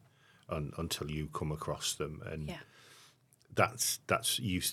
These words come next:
Speaker 1: that's been a particular problem you've seen in Stockton, isn't it? You wanna give us an example of that?
Speaker 2: Yeah, yeah, absolutely. So we are, the demographic,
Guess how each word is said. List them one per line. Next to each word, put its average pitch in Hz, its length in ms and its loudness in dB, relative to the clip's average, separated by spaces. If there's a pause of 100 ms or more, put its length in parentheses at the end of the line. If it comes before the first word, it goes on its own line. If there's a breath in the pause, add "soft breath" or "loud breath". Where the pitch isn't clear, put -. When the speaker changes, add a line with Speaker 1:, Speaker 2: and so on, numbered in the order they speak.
Speaker 1:
that's 80 200 4
been 90 160 2
a 90 60 0
particular - 380 -2
problem 80 260 0
you've 80 160 2
seen 73 160 -2
in 71 140 -2
Stockton, - 420 -2
isn't 76 180 -4
it? - 160 -14
You 82 120 -8
wanna 82 100 -2
give 82 140 -4
us 87 60 -4
an 80 100 0
example 76 460 -2
of - 180 -12
that? - 120 -8
Speaker 2:
Yeah, 240 300 6
yeah, 240 220 4
absolutely. 208 480 4
So 190 340 6 (260 loud breath)
we 214 480 6
are, 180 520 6
the 190 80 4
demographic, 226 640 4